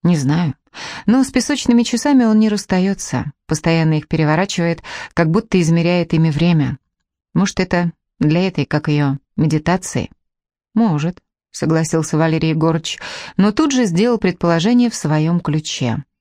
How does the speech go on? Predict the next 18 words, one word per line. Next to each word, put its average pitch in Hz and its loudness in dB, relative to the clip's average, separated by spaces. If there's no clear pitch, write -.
А 143 -2
может, 220 0
это 294 0
и 262 2
условный 208 2
знак 156 -2
для 147 0
кого-то. 127 -4
Он 240 4
аккуратно 208 0
положил 160 0
лист 151 -2
на 151 2
экран 139 0
сканера 226 0
и 269 0
запустил 120 -2
его. 131 -6